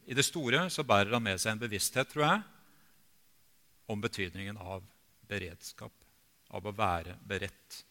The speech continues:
Fordi han har opplevd denne store sivilisasjonskrisen, fordi han har opplevd å bli overrasket.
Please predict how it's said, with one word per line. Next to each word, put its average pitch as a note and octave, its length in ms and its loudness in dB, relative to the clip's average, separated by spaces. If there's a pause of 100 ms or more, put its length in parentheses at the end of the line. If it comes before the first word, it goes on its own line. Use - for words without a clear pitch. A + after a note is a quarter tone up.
(680)
Fordi A2+ 240 -4
han A#2 80 -4
har B2 100 -4
opplevd A2+ 380 -6
denne F#2+ 240 -4 (760)
store F#2 460 -8 (100)
sivilisasjonskrisen, G2 1000 -10 (160)
fordi A2 160 -8
han G2+ 100 -6
har G#2 80 -8
opplevd G#2+ 460 -6 (480)
å A2+ 80 -10
bli F#2+ 160 -6 (720)
overrasket. F2+ 560 -6